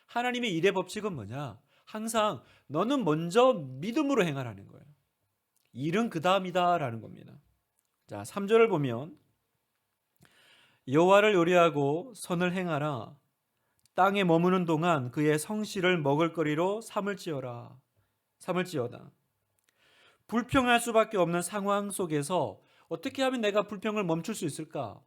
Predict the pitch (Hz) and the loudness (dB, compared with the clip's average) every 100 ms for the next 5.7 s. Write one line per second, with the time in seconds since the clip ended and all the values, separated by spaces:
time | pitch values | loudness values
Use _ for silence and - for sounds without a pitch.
0 | - 151 247 247 233 208 202 202 - 220 | -18 -14 -4 2 2 2 0 0 -2 -4
1 | 220 220 226 226 160 151 143 185 113 - | -2 0 0 0 -6 -6 -4 -2 -2 -6
2 | _ _ 202 190 185 233 196 180 170 214 | _ _ 0 0 2 -2 -2 -4 -2 -4
3 | 254 - _ _ - 135 185 247 254 247 | -4 -10 _ _ -6 0 2 4 6 6
4 | 240 262 262 - _ _ - 175 190 233 | 6 2 0 -8 _ _ -8 -2 2 0
5 | 196 233 254 269 175 107 | 0 -2 2 4 4 0